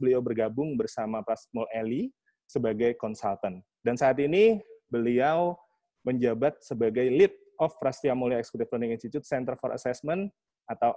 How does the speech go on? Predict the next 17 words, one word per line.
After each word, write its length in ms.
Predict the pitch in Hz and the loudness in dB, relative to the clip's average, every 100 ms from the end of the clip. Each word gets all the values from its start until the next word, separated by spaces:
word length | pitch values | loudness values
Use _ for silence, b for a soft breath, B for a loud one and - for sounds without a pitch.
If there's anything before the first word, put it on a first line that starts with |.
| - | -2
elika. 560 | 117 117 - 104 98 92 _ b b _ _ _ | -6 -6 -2 0 0 -4 _ b b _ _ _
Seperti 400 | - 113 120 113 | -6 -2 0 0
itu 80 | |
Bapak 240 | 117 110 107 107 | -2 0 -2 -4
Ibu. 160 | 107 - _ - | -8 -10 _ -4
Untuk 240 | 131 151 | -2 0
sertifikasi 480 | 151 156 151 156 156 220 | 0 0 0 0 0 2
Mbak 160 | 151 | 2
Mawar 240 | 131 143 170 | 4 2 2
tidak 240 | 151 123 | -2 0
kalah 240 | 123 131 | 0 -2
banyak 240 | 127 110 156 160 | -4 -6 -2 -2
ya, 160 | 180 - _ _ - | -2 -6 _ _ -8
eh, 440 | 123 120 120 123 127 131 _ | -2 0 2 0 -2 -8 _
menjadi 320 | 120 120 120 123 | -6 -2 0 2
License 320 | 120 131 120 | 0 -2 -6
Practitioner 480 | 120 131 - 120 | -6 -4 -4 -4